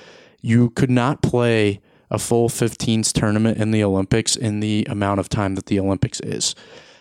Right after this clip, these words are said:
You, sevens is perfect because it's, sevens really isn't that high impact. You can play,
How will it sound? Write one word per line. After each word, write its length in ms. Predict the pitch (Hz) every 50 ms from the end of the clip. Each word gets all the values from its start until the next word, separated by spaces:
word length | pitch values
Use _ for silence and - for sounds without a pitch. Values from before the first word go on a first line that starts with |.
| _ _ _ _ _ - -
You, 160 | - 107 - - - - _ _ - - - - 98
sevens 380 | - - 143 147 160 165 147
is 80 | 120 104
perfect 420 | - - 110 104 - - 95 -
because 320 | - 104 - - 107 101 104
it's, 320 | 98 95 - - - 113
sevens 400 | - - 131 135 143 156 143 113
really 240 | 113 117 120 120 107
isn't 300 | 110 101 110 107 98 -
that 220 | 107 104 107 107
high 240 | - - 120 113 110
impact. 540 | 107 104 101 101 - 110 107 104 107 - -
You 60 | 107
can 160 | - - 104
play, 440 | 95 - - 101 101 101 101 101 95